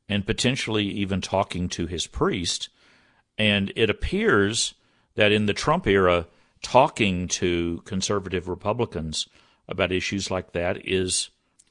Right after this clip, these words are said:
seen as dangerous because everyone is so worried about the, the Latino vote and the Catholic vote in the first place. So I think it's perfectly valid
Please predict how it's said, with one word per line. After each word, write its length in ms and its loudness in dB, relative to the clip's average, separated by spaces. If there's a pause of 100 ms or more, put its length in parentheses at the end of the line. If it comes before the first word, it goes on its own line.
(100)
seen 360 2
as 160 0
dangerous 800 0 (540)
because 400 -2 (460)
everyone 400 0
is 100 0
so 140 2
worried 440 2
about 280 -2
the, 200 -4 (200)
the 80 -8
Latino 500 -2
vote 300 -2
and 100 -8
the 60 -10
Catholic 420 -8
vote 300 -8
in 140 -12
the 40 -14
first 300 -10
place. 260 -10 (560)
So 300 4 (100)
I 120 4
think 180 0
it's 100 -4
perfectly 680 0 (1400)
valid 680 0